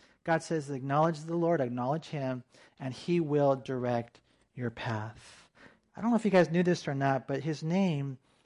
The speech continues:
Ebed Melech, you know, it's really cool, man. It just basically see-, it just basically means that, um, that, you know, he's the servant of the king, the servant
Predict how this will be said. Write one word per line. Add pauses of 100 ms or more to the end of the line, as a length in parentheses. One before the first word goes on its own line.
(160)
Ebed
Melech, (720)
you
know,
it's
really
cool,
man. (300)
It
just
basically
see-,
it
just
basically
means (400)
that,
um, (120)
that, (240)
you
know, (140)
he's
the
servant
of
the
king, (960)
the
servant